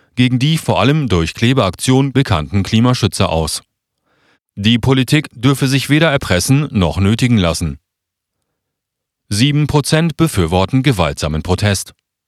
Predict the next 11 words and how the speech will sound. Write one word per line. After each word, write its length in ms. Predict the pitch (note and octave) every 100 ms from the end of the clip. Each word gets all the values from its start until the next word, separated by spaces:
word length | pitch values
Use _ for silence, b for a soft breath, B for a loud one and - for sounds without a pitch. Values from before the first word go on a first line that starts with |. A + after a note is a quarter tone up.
| _ _ _ _ _ _ _ _
Eine 300 | - B2 C3+
Studie 400 | C3 D3+ D#3+ E3
der 200 | D#3 F2
Konrad-Adenauer-Stiftung 1500 | E2 F#2 F2 F2+ - A#2 B2+ G2 F#2 F2+ A2+ - C3 C#3+ A#2+
findet 400 | - C#3+ C#3+ A#2+
radikale 500 | B2 D#3 - E2+ D#2+
Einstellungen 680 | F2 A#2+ - G#2 A2 B2+ D3
zum 220 | - E2
Klimaschutz 680 | - A2+ A2+ F#2 A2+ - - _ _
in 160 | B2+ C3+
Deutschland 580 | G#2+ G2 - B2+ C3